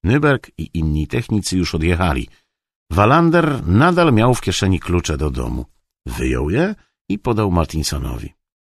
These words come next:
„Tym razem nie przyjechałem, żeby obejrzeć dom. To twoje klucze. Ty otwieraj”.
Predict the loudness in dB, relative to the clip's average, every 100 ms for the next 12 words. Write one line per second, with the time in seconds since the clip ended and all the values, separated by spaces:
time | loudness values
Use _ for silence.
0 | _ _ _ _ _ 0 2 4 6 6
1 | 4 4 2 4 2 4 2 2 0 0
2 | 0 0 0 -2 -6 -4 -2 -2 -6 -12
3 | _ _ -12 -10 -10 -8 0 2 2 0
4 | -6 -6 -10 -14 _ _ _ _ -6 -2
5 | -2 -2 -4 -4 -6